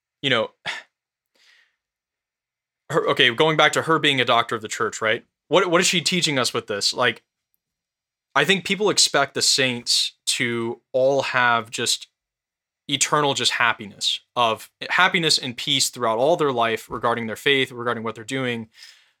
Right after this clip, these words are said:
Um, and Therese here is very clearly saying, like, all those things did happen in, in their own time and place, but here in this time and place, I can't even express to you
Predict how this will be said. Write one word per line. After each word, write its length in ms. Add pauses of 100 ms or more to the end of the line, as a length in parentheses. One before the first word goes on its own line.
(140)
Um, 320 (120)
and 120
Therese 320
here 140
is 220 (140)
very 240
clearly 320
saying, 340
like, 280 (340)
all 160
those 240
things 300
did 180
happen 380
in, 140
in 120
their 160
own 140
time 240
and 100
place, 420 (240)
but 120
here 220
in 100
this 160
time 240
and 100
place, 420 (640)
I 100
can't 240
even 160
express 440
to 80
you 300